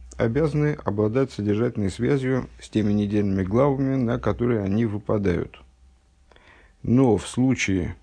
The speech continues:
пары Ютес Ков Кислев, праздника освобождения Алтер Ребе из, из заключения Петропавловской крепости,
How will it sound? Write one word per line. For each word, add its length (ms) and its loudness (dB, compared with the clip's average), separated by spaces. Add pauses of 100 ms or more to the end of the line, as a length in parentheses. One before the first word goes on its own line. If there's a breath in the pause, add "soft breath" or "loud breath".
(600)
пары 360 4 (680)
Ютес 500 2
Ков 260 0
Кислев, 480 -4 (840 soft breath)
праздника 380 0
освобождения 680 0
Алтер 240 -2
Ребе 220 -2
из, 140 -8
из 240 -4
заключения 420 -4
Петропавловской 580 -2
крепости, 540 -4